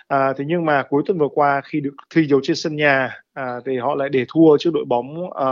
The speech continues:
ở xếp ở dưới bảng xếp hạng đó là Bournemouth với tỷ số là bốn không. À, và có thể nói đây là một cái, à, đây là một cái kết quả mà, à, khiến cho thầy trò của huấn luyện viên Ten Hag bị bẽ mặt. Và điều đáng nói ở đây là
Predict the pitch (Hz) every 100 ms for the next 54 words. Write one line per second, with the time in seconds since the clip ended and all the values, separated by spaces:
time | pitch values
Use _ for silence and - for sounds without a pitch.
0 | 131 - 123 131 - 185 107 131 175 156
1 | 143 147 139 120 120 139 131 143 147 147
2 | 135 - - - - 135 175 - 147 151
3 | 147 147 160 220 165 - - _ - _
4 | 139 135 135 143 165 156 147 170 165 147
5 | 139 131 - 127 127 139 175 - 147 139
6 | 139 135 131 131 127 151 151 139 131 -
7 | 123 127 175 175 160 117 117 123 120 120
8 | 123 127 127 123 120 117 _ _ _ _
9 | - 139 131 170 147 143 139 - 139 120
10 | 135 117 117 156 143 131 147 139 165 170
11 | 147 - 185 196 160 - - - - 127
12 | 135 135 131 156 160 147 139 127